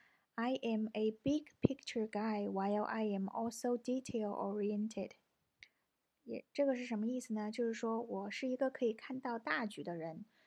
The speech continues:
同时呢，诶，我也是可以看到一些，呃，细节的人。然后呢，我们可以把前面这个 detail 或者是 people 之类的词换掉。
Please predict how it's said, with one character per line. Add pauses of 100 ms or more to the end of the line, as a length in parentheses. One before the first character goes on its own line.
(160)
同
时
呢， (380)
诶，
我
也
是
可
以
看
到
一
些，
呃，
细
节
的
人。 (1040)
然
后
呢，
我
们
可
以
把
前
面
这
个
detail
或
者
是
people
之
类
的
词
换
掉。